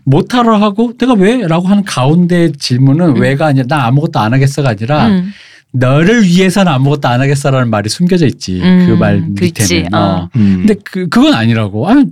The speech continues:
Speaker 1: 아, 나를 위해서 아무것도 하지 마.
Speaker 2: 어.
Speaker 1: 근데 그렇다고 해서 미워할 필요는 없잖아.
Speaker 2: 어.
Speaker 1: 나한테 아무것도 안 해주겠다는 게 내가 미워서 안 해주겠다는 것처럼 들린다고.
Speaker 2: 어,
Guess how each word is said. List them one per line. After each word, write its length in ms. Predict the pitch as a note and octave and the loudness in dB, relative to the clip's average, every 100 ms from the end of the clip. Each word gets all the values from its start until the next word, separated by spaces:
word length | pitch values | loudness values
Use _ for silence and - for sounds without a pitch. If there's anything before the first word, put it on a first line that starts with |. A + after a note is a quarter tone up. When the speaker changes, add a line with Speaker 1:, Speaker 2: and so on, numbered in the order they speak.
| - F3 D3+ | -4 -6 -6
Speaker 1:
아, 180 | - F3 | -2 -2
나를 220 | D#3 C#4 A#3+ | 2 4 4
위해서 200 | A#3+ B3+ | 2 0
아무것도 280 | G3 A#3 | 0 0
하지 160 | B3 C4+ | 0 2
마. 320 | F#3+ F#3+ C#3+ - | 2 2 0 -4
Speaker 2:
어. 100 | A#3 | 0
Speaker 1:
근데 300 | G#3 B3+ E3 - _ _ - - | 2 2 0 -4 _ _ -20 -4
그렇다고 280 | A3+ C4+ A#3+ | -2 2 2
해서 200 | A3+ G3 _ - | 0 -2 _ -2
미워할 380 | C#3+ A#3 D4+ E4 | 2 2 2 0
필요는 240 | C4 B3+ | 0 -2
없잖아. 440 | C3+ C3 G#2+ F#2 - - | 0 -4 -4 -6 -12 -14
Speaker 2:
어. 300 | D#3+ - _ _ _ | -14 -16 _ _ _
Speaker 1:
나한테 360 | D#3+ D3 A3+ A3+ | -2 2 2 2
아무것도 380 | C3+ D3+ G3+ F3 | 2 2 2 0
안 140 | C3 | 0
해주겠다는 500 | F3+ F3 E3 E3+ E3 | 0 0 -4 0 0
게 100 | D#3+ C#3 | 0 0
내가 220 | B2 D3 | 0 -2
미워서 420 | A2 A#2 F#3 G#3+ | -2 0 0 2
안 100 | E3 | 0
해주겠다는 600 | D3+ C#3+ C#3 B2+ B2+ A#2+ | 2 0 -2 -2 -2 -2
것처럼 320 | A2+ - A3 C#3 | -2 -2 0 0
들린다고. 360 | A#2 A#2 | 0 0
Speaker 2:
어, 60 | G#2 | 0